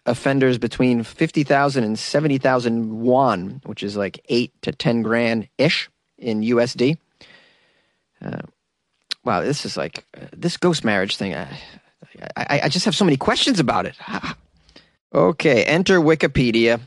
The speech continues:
In Chinese tradition, a ghost marriage, also known as a spirit marriage, is a marriage in which one or both parties are dead.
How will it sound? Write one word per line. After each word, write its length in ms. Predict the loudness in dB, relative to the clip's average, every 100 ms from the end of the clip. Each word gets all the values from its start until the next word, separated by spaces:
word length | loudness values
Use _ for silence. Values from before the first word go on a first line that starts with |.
| _ -4
In 140 | -2
Chinese 400 | 2 2 2 2
tradition, 460 | 2 2 4 2 2
a 40 |
ghost 300 | 2 2 0
marriage, 480 | 0 2 2 -2 -2
also 300 | -2 -2 0
known 180 | 0 0
as 180 | -2
a 60 | -4
spirit 380 | -6 0 0 0
marriage, 400 | 0 0 0 -2
is 140 | -4
a 40 | -2
marriage 400 | 2 2 0 0
in 100 | -2
which 160 | -2
one 220 | 0 0
or 60 | 2
both 240 | 2 0
parties 420 | 2 2 2 0 -2
are 140 | -2
dead. 360 | 0 0 -2